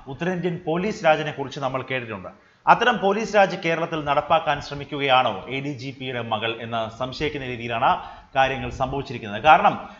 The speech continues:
പോലീസുകാരെല്ലാം ഒരേ സ്വരത്തിൽ ആവർത്തിക്കുന്ന ഒരു കാര്യമുണ്ട്. എ ഡി ജി പിയുടെ മകളും ഭാര്യയും ഏത് രീതിയിലാണ് സാധാരണക്കാരായ പോലീസുകാരോട്, ഹൗ-, ഹൗസ് ഡ്യൂട്ടിക്ക് എത്തുന്ന പോലീസുകാരോട് പെരുമാറുന്നതെന്ന്. ഇതിനു മുമ്പും പല സംഭവങ്ങൾ.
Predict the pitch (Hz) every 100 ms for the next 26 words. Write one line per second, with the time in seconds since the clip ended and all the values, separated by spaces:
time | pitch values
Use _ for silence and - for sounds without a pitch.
0 | - 170 208 254 233 214 196 185 180 165
1 | 180 180 156 160 147 156 156 151 151 143
2 | 131 127 135 120 139 143 147 170 160 180
3 | 160 151 135 131 135 160 175 - - -
4 | 131 131 151 165 143 101 - - 139 196
5 | 214 202 180 185 156 143 175 - - -
6 | 147 156 160 165 151 143 143 139 139 143
7 | 151 147 135 127 127 127 127 135 147 160
8 | 170 160 143 135 131 123 - - - -
9 | 165 196 185 160 147 139 - 147 151 156
10 | 131 107 98 98 127 170 233 190 190 185
11 | 170 180 180 180 131 127 127 107 95